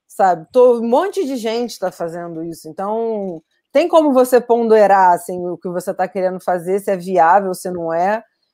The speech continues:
e quais são, e o que que você, e, e tá flexível, né, pra, pra, pro projeto mudar, porque, é, foi isso, eu tava com a ideia f-, não fixa, não vou dizer fixa, mas eu tava com a ideia inicial de fazer cestas,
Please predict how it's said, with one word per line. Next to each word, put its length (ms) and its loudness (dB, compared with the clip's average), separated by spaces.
e 80 -2
quais 280 4
são, 200 -2
e 220 -2
o 80 0
que 120 -4
que 100 -8
você, 280 -2
e, 340 -4
e 40 -4
tá 180 2
flexível, 720 0
né, 180 0
pra, 520 6
pra, 400 4
pro 200 -6
projeto 460 2
mudar, 480 2
porque, 440 -8
é, 220 -2
foi 300 2
isso, 260 0
eu 140 0
tava 340 2
com 100 0
a 80 6
ideia 420 4
f-, 280 -10
não 240 -2
fixa, 380 -6
não 80 -6
vou 80 0
dizer 200 -2
fixa, 380 -6
mas 140 -4
eu 80 -2
tava 200 0
com 80 -4
a 60 2
ideia 240 2
inicial 600 2
de 120 -8
fazer 280 -4
cestas, 720 -6